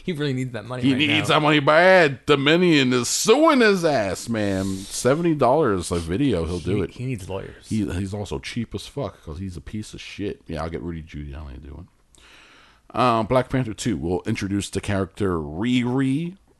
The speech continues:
Speaker 2: Uh, Riri something or other. She, oh, who is the, what, with Ironheart.
Speaker 1: Okay.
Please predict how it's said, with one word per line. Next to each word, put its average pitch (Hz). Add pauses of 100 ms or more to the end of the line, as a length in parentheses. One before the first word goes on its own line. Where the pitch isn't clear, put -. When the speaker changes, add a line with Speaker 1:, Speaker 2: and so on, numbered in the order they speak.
(220)
Speaker 2:
Uh, 80
Riri 147
something 156
or 156
other. 160 (220)
She, -
oh, 113
who 123
is 113
the, 110
what, 104
with 101
Ironheart. 113 (320)
Speaker 1:
Okay. 107